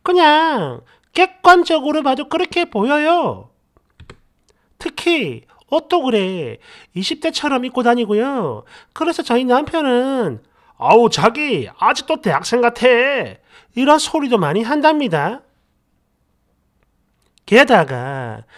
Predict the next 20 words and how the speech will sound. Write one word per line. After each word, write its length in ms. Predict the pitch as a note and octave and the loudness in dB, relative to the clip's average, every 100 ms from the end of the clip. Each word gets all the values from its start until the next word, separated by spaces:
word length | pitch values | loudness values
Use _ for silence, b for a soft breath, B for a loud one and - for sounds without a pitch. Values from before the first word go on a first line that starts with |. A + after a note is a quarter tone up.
| B B | B B
저한테 420 | - E3 G#3 C4+ | -4 2 2 2
아줌마라고 720 | A#3 B2+ F3 C4 C4 C4+ C4 | 0 0 -2 2 2 2 0
했던 220 | B3 B3 A#3 | -2 -4 -2
그 80 | |
남학생은 1000 | G#3+ G#3 B3 C4 - G3+ B3 C#4+ G#3 A2+ B B B | 0 2 0 0 -2 0 0 0 -2 -4 B B B
덩치도 480 | - B3+ E4 - B3+ | 2 2 2 0 0
엄청 360 | G3 B3+ E4 E4+ | 0 -2 -4 -2
크고 520 | - C#4 D4 C#4+ F#3+ B3 | -4 -2 0 0 -2 -2
애가 220 | D4 A#3+ | 0 0
얼굴이 340 | G3+ B3+ E4 | -2 0 -2
사가가지고 1120 | C#4 - D#4+ B3 G#3+ F#3+ E3 G#3+ B3+ A3 C3 A2+ b b - | 0 2 4 4 4 0 -4 -6 -6 -6 -6 -8 b b -2
액면가로 580 | C4+ E4 F4 D#4+ C4+ C4+ | 2 2 2 2 0 0
따지면 640 | B3+ B3+ C4 A#3+ A3+ A3+ | -2 -2 -2 0 0 -2
저하고 380 | - E3 C4+ C#4 | -4 -4 -2 -4
몇 160 | B3 | -4
살 180 | C4+ D#4 | -4 -4
차이로밖에 540 | - D#4+ D4 C4 C4 | -4 -4 -2 -2 -2
안 200 | C4+ C3 | -2 0
보였어요. 1080 | E3 B3+ D#4 - - D4 E4 C#4+ B2+ G2 G#2 _ _ B B B | 2 4 2 2 4 6 4 2 -2 -6 -14 _ _ B B B
아니, 800 | - A#3 D#4+ D4 D4 C4+ A3 D3+ | 0 2 2 0 0 -2 -4 -6